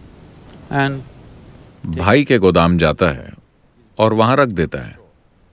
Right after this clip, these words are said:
Speaker 2: तो उसकी जानकारी के बिना वो अपने भाई को दान कर रहा है। दूसरा भाई, जो अकेला था, उसने सोचा,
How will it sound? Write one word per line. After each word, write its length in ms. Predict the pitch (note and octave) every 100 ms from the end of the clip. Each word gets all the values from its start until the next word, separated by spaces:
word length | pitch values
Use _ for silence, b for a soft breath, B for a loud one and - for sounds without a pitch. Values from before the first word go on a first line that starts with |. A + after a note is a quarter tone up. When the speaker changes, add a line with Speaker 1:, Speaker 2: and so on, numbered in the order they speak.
| _ _ _ _ _ _ _ _ _ _ _ _ _ -
Speaker 2:
तो 380 | F#2 D#2 C2 -
उसकी 280 | A2+ - D3+
जानकारी 500 | A#2 G2 F#2 F#2+ G2+
के 100 | G2
बिना 360 | E2+ G2+ E3 - _ _ -
वो 260 | F#2+ B2+
अपने 220 | A#2+ A2+ A2
भाई 240 | E2+ D#2+
को 120 | A#2+
दान 280 | B2 A2 F#2
कर 160 | E2 -
रहा 160 | -
है। 140 | - - _ _ _ _ _ _ _ _ _ _ _ _ _ _ _ _ _ _ _ _ _ -
दूसरा 400 | A#2 C#3 E3 D#3
भाई, 380 | G#2+ D2 A#1 - -
जो 220 | A#2 B2
अकेला 360 | A#2+ D3 D3 C3
था, 440 | - C#2+ - - _ _ _ _ _ _ _ _ -
उसने 260 | B2 D3 B2+
सोचा, 480 | F#2+ D#2+ C2+ -